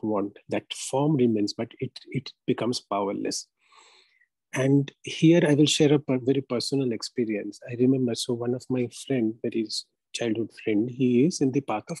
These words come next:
Kriya Yoga. Um, what happens is they have to have, uh, they have to have, uh, follow the path of veget-,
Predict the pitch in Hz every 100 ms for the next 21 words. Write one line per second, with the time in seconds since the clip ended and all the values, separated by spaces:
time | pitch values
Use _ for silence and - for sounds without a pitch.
0 | - - 127 117 101 98 156 185 _ _
1 | _ _ _ _ _ _ _ - 110 110
2 | 107 104 - _ - - - - 139 135
3 | 135 143 139 170 156 196 151 127 139 139
4 | - 151 - 131 175 - - _ - 107
5 | 104 127 120 135 - 135 120 123 110 117
6 | - - 101 - - 123 131 156 147 110
7 | 101 185 113 113 110 -